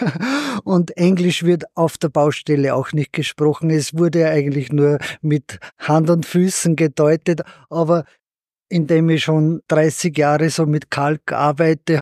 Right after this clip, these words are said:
versteht man einfach vieles, wenn man sieht, was der macht. Wir haben durchaus sehr viel gelernt in dieser Woche. Und dann wurde es interessant, weil dann sind wir immer,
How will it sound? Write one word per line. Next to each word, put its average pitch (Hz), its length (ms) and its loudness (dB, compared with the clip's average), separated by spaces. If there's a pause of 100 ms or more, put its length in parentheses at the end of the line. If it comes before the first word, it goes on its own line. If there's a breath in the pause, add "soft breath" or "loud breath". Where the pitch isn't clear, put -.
(120)
versteht 165 500 0
man 170 160 4
einfach 147 340 0
vieles, 170 400 0
wenn 160 180 2
man 160 200 2
sieht, 170 460 0
was 151 280 -2
der 147 180 0
macht. 139 400 0 (540)
Wir 147 240 0
haben 160 420 0
durchaus 165 520 0
sehr 165 200 2
viel 180 280 0
gelernt 147 460 2
in 165 140 0
dieser 175 320 0
Woche. 185 360 -2 (480 soft breath)
Und 160 280 0
dann 185 420 0 (160)
wurde 165 420 0
es 170 240 -2
interessant, 160 920 0
weil 147 300 0 (160)
dann 156 220 2
sind 170 280 2
wir 175 120 2
immer, 196 380 4